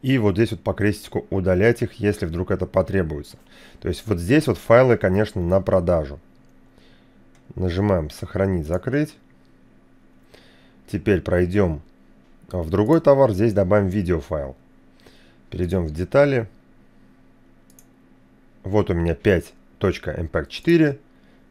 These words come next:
файл на продажу, видеоконтент. И перехожу в медиа, здесь нужно загрузить короткое, например, видео, фрагмент, презента-, презентация,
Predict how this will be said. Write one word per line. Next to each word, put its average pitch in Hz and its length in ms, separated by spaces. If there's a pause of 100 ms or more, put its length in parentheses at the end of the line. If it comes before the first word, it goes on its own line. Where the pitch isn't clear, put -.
(180)
файл 107 360
на 101 100
продажу, 98 420
видеоконтент. 90 840 (680)
И 135 160
перехожу 95 460
в 85 60
медиа, 101 300
здесь 95 300
нужно 90 320 (260)
загрузить 90 520 (360)
короткое, 107 500
например, 82 440
видео, 135 500
фрагмент, 98 680 (580)
презента-, 98 560
презентация, 95 1000